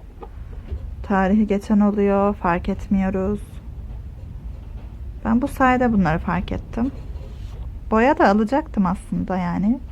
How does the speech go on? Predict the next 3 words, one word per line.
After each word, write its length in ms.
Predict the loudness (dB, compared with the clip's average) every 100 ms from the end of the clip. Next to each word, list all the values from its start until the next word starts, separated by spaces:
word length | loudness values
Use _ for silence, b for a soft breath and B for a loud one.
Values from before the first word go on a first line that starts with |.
| -14 B B B B B B B B B B -12 0
Ama 220 | 2 2
sonra 840 | 0 2 4 6 8 8 8 4
düşündüm, 520 | 2 0 0 2 0